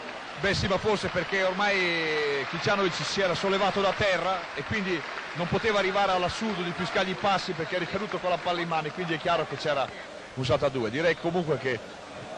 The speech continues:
io speravo perlomeno di vedere una, una buona partita, una buona partita equilibrata, ma direi che proprio questo Billy, così come messo,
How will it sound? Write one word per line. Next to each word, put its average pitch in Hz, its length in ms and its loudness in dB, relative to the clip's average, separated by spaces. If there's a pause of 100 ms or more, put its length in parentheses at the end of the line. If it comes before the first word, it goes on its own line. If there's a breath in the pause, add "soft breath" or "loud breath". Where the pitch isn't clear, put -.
(140)
io 190 180 4
speravo 165 320 4
perlomeno 160 440 2
di 147 100 -2
vedere 156 480 4
una, 135 800 2 (220)
una 139 200 0
buona 151 240 4
partita, 147 680 2
una 135 140 0
buona 139 220 2
partita 147 280 2
equilibrata, 156 480 0
ma 127 100 -2
direi 135 320 2
che 147 140 2
proprio 160 320 2
questo 147 260 4
Billy, 151 420 4
così 151 280 2
come 151 240 2
messo, - 760 0